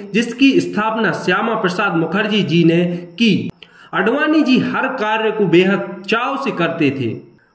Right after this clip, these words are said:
उन्नीस सौ सत्तर में वह पहली बार राज्यसभा सदस्य बने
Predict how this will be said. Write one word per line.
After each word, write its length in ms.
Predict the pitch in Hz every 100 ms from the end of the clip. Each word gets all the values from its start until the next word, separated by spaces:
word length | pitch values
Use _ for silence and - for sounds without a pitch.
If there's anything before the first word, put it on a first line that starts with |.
| -
उन्नीस 340 | 196 240 233
सौ 80 | 202
सत्तर 440 | 175 220 220 247
में 120 | 233 226
वह 180 | 202 175 -
पहली 360 | 220 285 269
बार 300 | 180 196 185
राज्यसभा 580 | 151 196 180 180 175 175 170
सदस्य 480 | - 196 220 -
बने 260 | 160 120 104